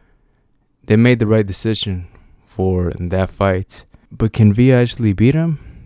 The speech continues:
Can he actually beat Boots Ennis?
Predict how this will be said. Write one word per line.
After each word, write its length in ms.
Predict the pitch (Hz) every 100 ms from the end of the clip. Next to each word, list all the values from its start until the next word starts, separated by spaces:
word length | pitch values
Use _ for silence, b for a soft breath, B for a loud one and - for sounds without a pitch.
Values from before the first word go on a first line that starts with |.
| B _ -
Can 140 | 107
he 200 | 104 110
actually 340 | 110 113 110 101
beat 380 | 101 110 120 - _ _ _
Boots 460 | - 104 117 120 -
Ennis? 720 | 104 127 147 156 - - -